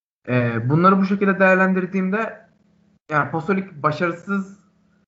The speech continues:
gibi gözüküyor ama tribünlerdeki, e, aşırılığı da birazcık önledi. Ama bu aşırılığın önlenmesi, e, biraz ekonomiyle de alakalı, biraz bilet fiyatlarının yükselmesiyle de alakalı, biraz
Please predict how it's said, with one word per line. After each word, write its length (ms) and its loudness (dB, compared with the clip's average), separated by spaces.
gibi 200 -6
gözüküyor 480 -2
ama 420 -2
tribünlerdeki, 1080 -2
e, 320 -2
aşırılığı 600 2
da 340 0
birazcık 540 2
önledi. 640 -4
Ama 220 -6
bu 140 -4
aşırılığın 520 -2
önlenmesi, 840 -4
e, 360 -6
biraz 560 2
ekonomiyle 560 -2
de 60 4
alakalı, 560 -2
biraz 280 -2
bilet 220 -8
fiyatlarının 400 -6
yükselmesiyle 600 -6
de 60 0
alakalı, 500 -2
biraz 280 -4